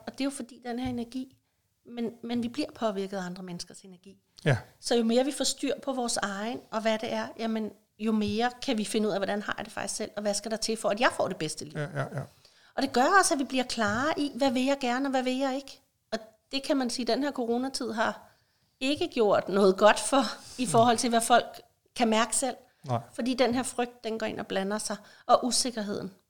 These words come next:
Speaker 1: Og så fjerner vi os fra os selv, så prøver vi at tænke os endnu mere til det. Og når vi prøver at, øh,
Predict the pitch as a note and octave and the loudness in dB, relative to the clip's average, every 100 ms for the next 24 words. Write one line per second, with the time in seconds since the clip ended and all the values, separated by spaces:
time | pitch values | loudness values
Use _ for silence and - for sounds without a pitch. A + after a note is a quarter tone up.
0 | _ _ _ _ - - A#3 - G#3 G#3 | _ _ _ _ -2 0 0 2 2 2
1 | B3 A#3+ A3 - G3 G3 A#3 - A3+ - | 0 -2 -2 -2 -4 -2 -2 -2 -4 0
2 | G#3+ G#3+ G3 G#3 F#3+ G#3+ - B3 B3 A#3 | 2 2 2 0 0 -2 -2 -2 -2 -2
3 | A3 A3 G#3+ A3+ - - G3+ G3+ G3+ - | -4 -4 -6 -8 -10 -6 -4 -4 -6 0
4 | G#3+ B3 C4+ - G#3+ G#3 G#3 G#3 | 0 2 2 2 2 2 0 -4